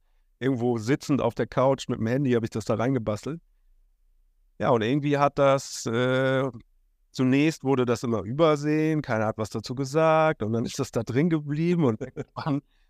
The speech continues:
irgendwann hat das so ein Eigenleben entwickelt, ähm, und ist, ja, schlussendlich, äh, der Plattentitel geworden und der Sample ist auch noch drin und alles. <laughs> Also da, so entstehen halt manchmal,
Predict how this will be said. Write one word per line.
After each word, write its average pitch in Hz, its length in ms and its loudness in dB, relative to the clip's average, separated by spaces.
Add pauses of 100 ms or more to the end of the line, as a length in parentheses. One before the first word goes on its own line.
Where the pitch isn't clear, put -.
irgendwann 123 300 0
hat 139 120 2
das 123 120 -2
so 127 60 0
ein 113 80 0
Eigenleben 131 520 0
entwickelt, 131 680 0
ähm, 117 640 -2 (720)
und 120 320 0
ist, 123 440 -6
ja, 104 320 4 (260)
schlussendlich, 123 760 -4
äh, 135 200 0
der 131 100 -2
Plattentitel 127 580 0
geworden 104 540 -2
und 107 280 -2
der 104 160 -2
Sample 120 320 -4
ist 113 100 -4
auch 117 140 0
noch 120 120 2
drin 107 400 -2
und 101 220 -6
alles. 110 340 -6
<laughs> - 60 -6
Also 139 240 2
da, 120 120 0 (200)
so 139 180 0
entstehen 135 380 2
halt 120 120 4
manchmal, 113 420 -2